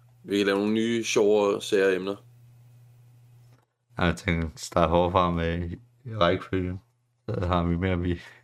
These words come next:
Speaker 2: kan nat end sidst.
Speaker 1: Ja, vi må lige lave en ny, øh,
Speaker 2: Ej,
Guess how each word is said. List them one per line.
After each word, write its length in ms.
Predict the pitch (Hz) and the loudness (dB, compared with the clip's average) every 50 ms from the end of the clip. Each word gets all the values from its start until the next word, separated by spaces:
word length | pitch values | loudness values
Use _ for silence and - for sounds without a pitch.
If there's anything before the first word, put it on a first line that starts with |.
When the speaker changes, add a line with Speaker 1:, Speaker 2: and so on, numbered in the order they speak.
| _ _ _ _ _ _ - - - - - - _ _ _ _ - | _ _ _ _ _ _ -20 -20 -20 -20 -20 -20 _ _ _ _ 0
Speaker 2:
kan 120 | 107 101 87 | 2 4 4
nat 300 | 90 90 95 110 - _ - | 4 4 2 0 -4 _ -6
end 420 | - - 98 92 - - 98 90 | -2 -2 0 0 -2 -2 -6 -6
sidst. 360 | 90 - - 110 98 - - _ _ _ _ _ _ _ _ _ _ _ _ _ _ _ _ _ _ _ _ _ _ _ _ _ _ _ _ _ _ _ - - | -6 -4 -4 -4 -6 -6 -8 _ _ _ _ _ _ _ _ _ _ _ _ _ _ _ _ _ _ _ _ _ _ _ _ _ _ _ _ _ _ _ -6 -2
Speaker 1:
Ja, 200 | 90 95 104 107 | 0 2 2 2
vi 80 | 107 107 | 2 2
må 100 | 107 107 | 2 0
lige 340 | 107 113 113 117 117 113 107 | 0 0 -2 -2 -2 0 2
lave 220 | 107 107 110 113 | 4 4 4 2
en 60 | 113 | 2
ny, 280 | 113 117 117 113 110 101 | -2 -6 -6 -4 -4 -4
øh, 200 | 95 90 92 92 - - - - _ _ - | -4 -4 -6 -8 -12 -16 -20 -20 _ _ -6
Speaker 2:
Ej, 160 | - - | -6 -6